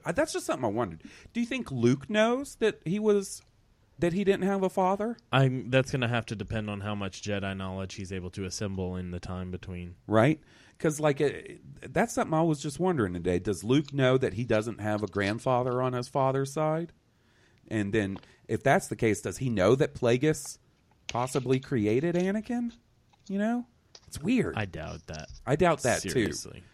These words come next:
Speaker 1: 'Cause that doesn't seem exactly like
Speaker 2: I doubt that
Speaker 1: something that would
Speaker 2: even
Speaker 1: be written down
Speaker 2: I
Speaker 1: or,
Speaker 2: doubt that
Speaker 1: or
Speaker 2: even
Speaker 1: recorded
Speaker 2: Anakin
Speaker 1: in
Speaker 2: would
Speaker 1: record.
Speaker 2: claim that.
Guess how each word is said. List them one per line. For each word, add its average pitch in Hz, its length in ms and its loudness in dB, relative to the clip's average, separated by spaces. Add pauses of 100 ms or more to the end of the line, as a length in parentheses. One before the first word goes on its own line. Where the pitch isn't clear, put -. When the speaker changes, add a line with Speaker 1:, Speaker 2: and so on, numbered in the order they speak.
(100)
Speaker 1:
'Cause 135 140 -2
that 165 180 2
doesn't 156 300 0
seem 135 220 -2
exactly 110 500 0
like 90 380 -2 (100)
Speaker 2:
I 139 80 2
doubt 131 300 6
that 127 60 6
Speaker 1:
something 113 120 4
that 123 160 4
would 113 80 4
Speaker 2:
even 107 40 2
Speaker 1:
be 107 120 4
written 98 340 0
down 95 380 2
Speaker 2:
I 156 60 6
Speaker 1:
or, 160 80 2
Speaker 2:
doubt 135 180 6
that 123 120 2
Speaker 1:
or 117 40 2
Speaker 2:
even 107 200 0
Speaker 1:
recorded 110 380 2
Speaker 2:
Anakin 113 60 -2
Speaker 1:
in 104 120 -2
Speaker 2:
would 92 80 -2
Speaker 1:
record. - 180 -8
Speaker 2:
claim 110 320 -4
that. 80 200 -12